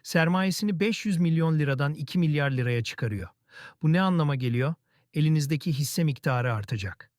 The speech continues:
Teknik ve temel analiz. Teknik analiz. Hisse yüz on lira seksen kuruştan yüz yedi lira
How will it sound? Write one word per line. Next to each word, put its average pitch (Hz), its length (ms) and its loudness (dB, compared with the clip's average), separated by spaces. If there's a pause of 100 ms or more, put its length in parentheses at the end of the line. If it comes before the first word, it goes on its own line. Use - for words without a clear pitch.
(540)
Teknik 196 440 -2
ve 160 100 0
temel 185 380 0
analiz. 165 360 0
Teknik 156 380 -4
analiz. 104 500 -4 (220)
Hisse 147 420 -2 (320)
yüz 220 260 2
on 214 240 2
lira 165 160 2
seksen 156 440 -2
kuruştan 135 500 -4
yüz 196 340 0
yedi 156 260 0
lira 120 280 -2